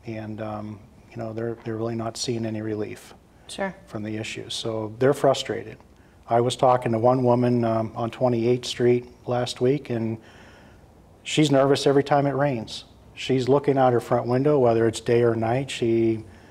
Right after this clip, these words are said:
Speaker 1: she went through the Father's Day about two years ago when we had, um, one of the more significant rainfalls. Um, they and, uh, a lot of the neighbors up there were all affected. They're, all their basements flooded. Uh,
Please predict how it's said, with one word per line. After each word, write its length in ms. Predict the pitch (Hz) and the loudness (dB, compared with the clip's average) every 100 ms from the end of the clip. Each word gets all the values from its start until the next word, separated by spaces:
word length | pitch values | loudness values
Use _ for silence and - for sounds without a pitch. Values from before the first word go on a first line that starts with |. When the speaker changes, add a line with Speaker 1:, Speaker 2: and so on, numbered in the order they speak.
| - - - - - - | -20 -20 -20 -20 -20 -14
Speaker 1:
she 240 | - 113 | -4 0
went 240 | 117 117 117 | 2 0 0
through 240 | - 123 | 2 4
the 140 | 117 113 | 2 0
Father's 440 | 135 131 131 120 | 2 4 6 4
Day 180 | 135 131 | 4 4
about 260 | 120 113 | 4 2
two 160 | - 143 | 2 0
years 320 | 123 135 131 | 4 4 4
ago 300 | 110 117 113 | 0 0 2
when 160 | 117 110 | 0 -2
we 100 | 110 | -4
had, 420 | 117 110 107 117 | -4 -4 -6 -4
um, 340 | 110 107 110 - - - - - - - | -4 -4 -10 -14 -20 -20 -20 -20 -20 -4
one 140 | 120 | -2
of 40 | 113 | 0
the 60 | |
more 180 | 110 113 | -2 -4
significant 640 | - 110 117 123 - 113 | -6 -6 -6 -6 -8 -12
rainfalls. 800 | 104 101 98 - 107 113 - - - - - - | -10 -12 -10 -6 -6 -6 -12 -16 -20 -20 -20 -16
Um, 420 | 113 113 110 110 - - - - - - - - - - | -10 -8 -8 -12 -16 -20 -20 -20 -20 -20 -20 -20 -20 -4
they 360 | 113 120 135 | 2 4 4
and, 220 | 131 117 120 | 2 -2 -4
uh, 320 | 117 113 110 - - - - | -4 -4 -6 -12 -20 -20 -4
a 60 | 113 | 2
lot 220 | 113 123 | 4 4
of 80 | 123 | 2
the 60 | |
neighbors 400 | 120 131 143 113 | 0 0 -2 -4
up 120 | 117 - | -4 -4
there 100 | 113 | -2
were 140 | 117 | -2
all 240 | 110 131 | -2 -4
affected. 440 | 127 - 101 - 104 | -6 -10 -12 -10 -10
They're, 160 | 104 | -8
all 260 | 104 104 117 | -8 -4 -4
their 160 | 120 120 | -4 -2
basements 460 | 113 113 123 113 | -4 -4 -8 -10
flooded. 540 | - 113 117 123 117 117 | -8 -4 -4 -4 -8 -8
Uh, 280 | 107 107 | -10 -10